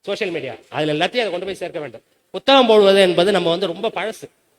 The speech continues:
அதாவது, நம்ம வந்து தொகுக்கிறதுக்கு வந்து ரொம்ப ஈஸி, இது பண்றோம். ஆனால்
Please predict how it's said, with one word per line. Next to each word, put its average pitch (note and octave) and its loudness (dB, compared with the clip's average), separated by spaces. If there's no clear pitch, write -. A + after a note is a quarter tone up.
அதாவது, F#3+ -2
நம்ம G3 0
வந்து A#3+ 2
தொகுக்கிறதுக்கு C4 -2
வந்து G3+ -8
ரொம்ப G3 -8
ஈஸி, G3 -10
இது C#3 -14
பண்றோம். F3 -10
ஆனால் F3 0